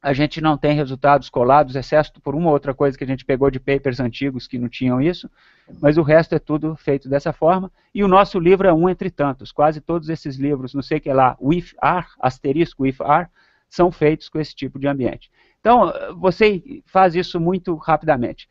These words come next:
Esse share later, que não é, agora não é mais R, né, é muito legal, porque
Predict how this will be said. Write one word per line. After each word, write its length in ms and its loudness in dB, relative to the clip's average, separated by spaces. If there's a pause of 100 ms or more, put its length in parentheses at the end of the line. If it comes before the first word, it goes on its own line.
(140)
Esse 240 0
share 320 2
later, 320 2
que 120 -12
não 80 0
é, 60 0
agora 300 2
não 120 -4
é 40 -4
mais 240 -2
R, 300 -4
né, 140 -2
é 40 -2
muito 220 -6
legal, 260 4
porque 280 -6